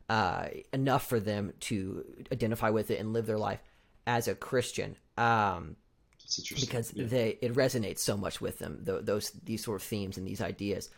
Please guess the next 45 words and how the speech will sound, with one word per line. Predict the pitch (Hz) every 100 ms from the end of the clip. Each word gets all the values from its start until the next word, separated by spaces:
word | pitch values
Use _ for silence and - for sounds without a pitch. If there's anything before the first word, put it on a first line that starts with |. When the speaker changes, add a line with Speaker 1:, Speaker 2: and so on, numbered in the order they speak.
| - _ - 120
Speaker 1:
Uh, | 123 117 98 71 58 -
but | 135
you | 151 185
said | 190 143
you | 156 139 117
believe | 139 135 131 123 - -
in | 131
a | 110 107
literal, | 127 143 131 - 71 58 110 _ _
and | - 117
you | 127
think | 131
that's | 110
essential | 107 - 110 101 113 107 95
to | - 131 104 98 90 - -
the | -
Christian | 120 110 - 98 104 - _
faith, | - - - - 151
Speaker 2:
I |
Speaker 1:
a | 156
Speaker 2:
mean, | 156
Speaker 1:
literal | 151 -
Speaker 2:
I, | -
yeah, | 233 147
I |
Speaker 1:
resurrection. | 110 117 117
Speaker 2:
think | 165 110
it | 98
is | 117 107
essential. | - - 98 - 76 71 - - 90
Um, | 87 82 80 80 _ _ _ -
even | 101 92
what | 82 -
Paul | 95 90
says, | - 80 76 - -
if, | 90 - 90
if | -
Christ | 110 95 -
didn't | 90 85 80
rise, | 85 85 80 78 - -
your | 85
faith | 92 85 -
is | 85
in | 78
vain. | 80 78